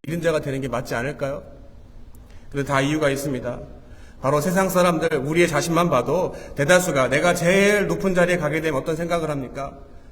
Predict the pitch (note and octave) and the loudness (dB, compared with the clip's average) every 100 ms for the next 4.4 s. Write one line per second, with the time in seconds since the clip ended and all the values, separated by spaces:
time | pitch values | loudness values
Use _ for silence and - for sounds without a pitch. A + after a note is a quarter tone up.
0 | - - C#3+ D3 D3 D3 C#3 D3 D3 D3 | -14 -2 0 2 2 0 -2 0 0 0
1 | C#3+ A2+ D#2+ E2+ - - - - C#3 D3+ | -6 -6 -6 -12 -14 -14 -12 -4 -2 0
2 | D3 C#3 C#3 C#3 D3 F3+ F#3 F3+ C#3+ C#3+ | 0 -2 -4 -4 -4 -2 -2 -2 -2 0
3 | G#3 E3 - - - D3+ D#3 E3 D3 C#3+ | 0 0 -4 -12 -6 0 2 2 0 -2
4 | C#3+ B2+ A#2 B2 | -4 -4 -6 -8